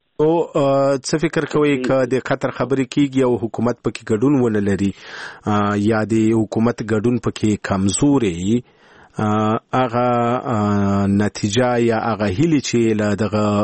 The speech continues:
اه، بین الافغاني خبرونه په دوحه کې وي، اه، دا به پر ځای پاتې شي او که نه؟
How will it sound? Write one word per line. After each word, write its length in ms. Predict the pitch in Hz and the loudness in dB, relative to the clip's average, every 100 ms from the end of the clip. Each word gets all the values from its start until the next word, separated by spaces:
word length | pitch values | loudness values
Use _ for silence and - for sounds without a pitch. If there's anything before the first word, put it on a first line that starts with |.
| 110 | 0
اه، 220 | 104 95 | 0 0
بین 380 | 87 95 95 95 | -2 0 0 2
الافغاني 640 | 95 101 101 95 - 101 | 2 0 -2 -4 -2 -2
خبرونه 500 | 101 101 98 98 98 | -2 -2 -2 0 -2
په 220 | 90 101 | -2 -4
دوحه 320 | 92 95 90 101 | -2 0 0 0
کې 180 | - | 0
وي، 320 | 95 92 90 82 | 0 2 2 0
اه، 460 | - 101 95 90 90 | -4 -2 0 0 0
دا 100 | 110 104 | 0 0
به 300 | 110 104 98 | 0 0 -2
پر 160 | - | -4
ځای 220 | 87 101 | -2 -2
پاتې 300 | 107 113 113 | 0 -2 -2
شي 180 | - - | -4 -2
او 100 | 127 | -2
که 120 | - | -2
نه؟ 120 | 95 | -6